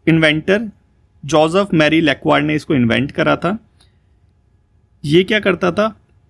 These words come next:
punched card for sequence of operation, ये punched card का यूज़ करता था। अभी तक कोई मशीन नहीं बनी थी इससे पहले जो पंच card का यूज़ करती थी।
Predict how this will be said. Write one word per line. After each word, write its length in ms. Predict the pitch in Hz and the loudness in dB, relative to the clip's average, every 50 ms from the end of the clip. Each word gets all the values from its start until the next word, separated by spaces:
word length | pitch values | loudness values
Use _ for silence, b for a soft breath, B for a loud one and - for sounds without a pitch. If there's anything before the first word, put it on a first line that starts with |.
| _ _ _ _ _ _ _ _ _ _ - | _ _ _ _ _ _ _ _ _ _ 0
punched 340 | 190 202 208 196 - - 185 | 2 2 2 0 0 0 0
card 340 | 175 185 160 143 143 131 131 | 2 2 2 2 2 0 -2
for 200 | - - 175 175 170 | -4 -2 -2 -2 -2
sequence 480 | - - 170 147 - - 180 175 175 | -2 -6 -6 -6 -2 -2 -2 -2 0
of 160 | 180 170 165 - | -2 -6 -6 -6
operation, 580 | - 131 - - 151 123 123 - - - - - 151 _ _ _ _ _ _ | -8 -8 -4 -2 -2 0 0 -2 -4 -6 -6 -6 -8 _ _ _ _ _ _
ये 120 | - 175 196 202 - - | 0 0 0 0 0 0
punched 300 | 185 190 196 - - 233 | 2 2 2 0 -4 -2
card 260 | 196 196 170 160 160 | 2 2 2 2 0
का 120 | 165 - 180 | 0 -2 0
यूज़ 320 | 165 156 143 147 151 - | 2 2 2 2 0 -2
करता 300 | - 147 117 - - 110 | -4 -4 -4 -2 -6 -4
था। 100 | 110 131 120 | -4 -4 0
अभी 240 | - 165 165 185 | 0 2 2 2
तक 140 | 185 - 202 | 0 0 -2
कोई 140 | - 220 208 | 0 0 2
मशीन 280 | 196 170 - - 185 185 | 2 2 2 2 2 4
नहीं 120 | 190 196 | 4 4
बनी 220 | 180 185 160 156 | 4 4 2 2
थी 100 | 147 - | 2 0
इससे 200 | 180 - - 190 | -4 0 -2 -2
पहले 280 | 175 - 151 139 165 196 | 0 2 0 2 0 0
जो 120 | 185 190 175 | -2 -2 -2
पंच 280 | - 165 147 147 - | 0 0 0 0 -2
card 240 | 165 - 160 151 147 | 0 0 0 0 0
का 100 | - 175 | 0 -2
यूज़ 280 | 160 151 139 143 147 - | 0 0 0 0 -2 -2
करती 300 | - 160 139 - 135 131 | -4 -4 -4 -4 -6 -4
थी। 140 | - 165 | -4 -6